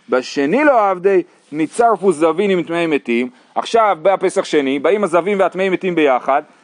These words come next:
שישים ושש אחוז מהעם, נכון? ואומרים, "אנחנו רוצים לעשות פסח", אומרים, "אה, ד-, ד-, אה, דלא עבדו בראשון, אבל לא רובה, ורובה לא מידחו לפסח שני." אומרים להם, "אתם רוב, אתם לא יכולים לעשות פסח שני."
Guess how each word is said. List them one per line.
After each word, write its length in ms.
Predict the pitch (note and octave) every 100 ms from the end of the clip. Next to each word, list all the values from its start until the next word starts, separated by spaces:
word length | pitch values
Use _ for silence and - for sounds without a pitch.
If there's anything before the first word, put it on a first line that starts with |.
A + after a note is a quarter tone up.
| _
שישים 300 | - - A3+
ושש 260 | G3 F#3 G3
אחוז 260 | - F3+
מהעם, 460 | D#3 D3 B2+ C3+ F#3 - - _
נכון? 380 | A2 - G3 A#3+ - _ _ A#2
ואומרים, 220 | C#3+ F#3
"אנחנו 160 | F#3
רוצים 140 | F#3+ G#3
לעשות 200 | G3+ G3+
פסח", 340 | C4+ C#4 C#4
אומרים, 240 | E3+ F#3+ F#3
"אה, 180 | F#3 F#3
ד-, 80 | D3
ד-, 240 | E3+ E3
אה, 640 | E3 E3+ F3 E3+ - E3 E3 E3
דלא 200 | E3 G3
עבדו 180 | F3
בראשון, 320 | E3+ D#3 C#3 D3+
אבל 240 | D#3 F3+
לא 60 | G3
רובה, 440 | A3+ E4 D4 G3 - _ _
ורובה 400 | - B3+ E4 D4+
לא 120 | B3
מידחו 280 | A#3 G3 A3
לפסח 320 | G3 G3 F3
שני." 240 | - D3 C#3
אומרים 180 | D#3
להם, 140 | A3 A3
"אתם 200 | F#3+ F3+
רוב, 280 | G#3+ B3+ F3
אתם 200 | D#3 D#3
לא 80 |
יכולים 240 | G3+ A3 G3
לעשות 240 | D3+ C3
פסח 240 | A#2+ A#2 -
שני." 280 | - G2+